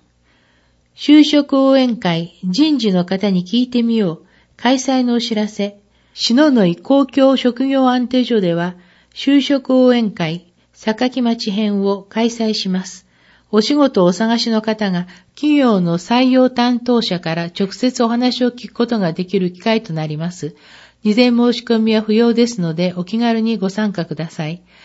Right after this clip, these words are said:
日時、十月二十九日水曜日、受付時間午後一時三十分から二時三十分。場所、文化センター。なお、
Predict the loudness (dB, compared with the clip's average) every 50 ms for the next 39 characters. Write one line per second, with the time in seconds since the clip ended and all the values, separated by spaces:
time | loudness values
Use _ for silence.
0 | -20 _ _ _ -2 -2 -2 -2 -2 -4 -2 -2 -4 -6 -4 -2 0 2 2 2
1 | 2 0 -2 -2 -2 0 0 0 0 0 0 -2 0 -2 -2 -2 -2 -2 -4 -6
2 | -10 -8 -4 -2 -2 0 0 0 0 0 -2 -4 -6 -10 -10 -12 -18 -20 -20 _
3 | _ -6 -4 0 2 0 0 0 -2 -2 -2 -2 0 0 -4 -4 -4 -6 -6 -6
4 | -8 -8 -4 -2 -2 0 -2 -4 -6 -8 -18 _ _ _ _ _ _ _ _ -8
5 | -6 -2 -2 0 0 0 0 0 0 -2 -2 -2 -2 -4 -6 -4 -4 -4 -4 -4
6 | -4 -4 -4 -2 0 0 0 0 -2 -2 -4 -2 -2 -2 -2 -2 -4 -8 -8 -10
7 | -12 -12 -10 -10 -12 -14 _ _ _ _ _ _ -4 -2 -2 -2 0 -2 -2 -2
8 | -2 0 0 0 0 0 0 -2 -2 -2 -2 -4 -4 -4 -4 -6 -8 -8 -8 -12
9 | _ _ _ _ _ _ _ _ -2 2 2 2 2 0 -6